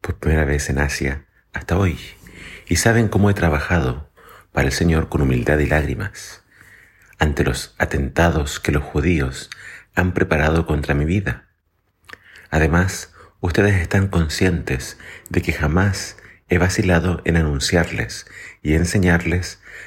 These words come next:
nada que les fuera útil, en público o en privado.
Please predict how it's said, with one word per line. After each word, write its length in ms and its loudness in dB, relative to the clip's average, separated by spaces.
nada 520 2
que 100 0
les 160 -2
fuera 240 0
útil, 380 -2
en 200 2
público 680 0
o 100 0
en 120 2
privado. 560 0